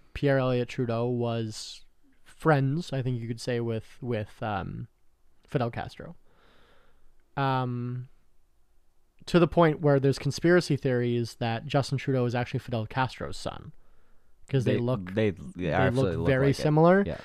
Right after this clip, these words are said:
Speaker 1: And, uh, there's pictures with Fidel Castro drunk with, um, with Trudeau's mom. It's like a whole thing.
Speaker 2: <laughs>
Speaker 1: So
Speaker 2: That's
Speaker 1: goo-,
Speaker 2: amazing.
Speaker 1: just Google Justin Trudeau, Fidel Castro,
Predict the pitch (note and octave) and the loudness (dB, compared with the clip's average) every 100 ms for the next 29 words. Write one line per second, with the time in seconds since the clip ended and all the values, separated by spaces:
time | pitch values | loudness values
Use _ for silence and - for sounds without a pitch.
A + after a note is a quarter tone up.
0 | - - D3+ D3 C#3 D#3 D3+ - - - | -10 0 2 2 2 4 4 2 -2 0
1 | D#3+ B2+ C#3+ - C#3+ C#3 C#3+ C3+ - C3+ | 2 2 0 0 0 2 2 0 0 -2
2 | - B2 C3+ C3 - C3 A#2+ - - - | -2 0 2 0 -2 0 0 -4 -14 -20
3 | - C#3+ B2 G#2+ A2 A#2 A#2 - - - | -8 -4 -2 -2 -4 -6 -8 -12 -20 -20
4 | - - - - - C3+ A2+ - - D3+ | -20 -20 -20 -18 -2 0 0 -4 2 2
5 | A#2+ A2+ A#2 D#2 - E3 - - - - | 2 -2 -4 -6 -8 -12 -16 -20 -20 -20
6 | - - C3 B2+ A#2 A2+ G2+ - G2 C3+ | -20 -10 -4 -4 -2 -4 -4 -4 0 2
7 | C5+ - - C4+ - - - F3 C#3 B2+ | 6 6 6 4 0 -6 4 6 6 4
8 | A2 G#2+ G2+ F#3+ - G3+ A3 D#3 F3 - | 4 2 4 4 6 6 8 8 6 6
9 | F#3 - D#3+ D#3 D3+ D3+ D3+ - D3 C#3+ | 0 4 6 8 8 6 2 -2 0 2
10 | - B2+ B2 - A#2+ A#2+ | 2 -2 -2 -2 0 0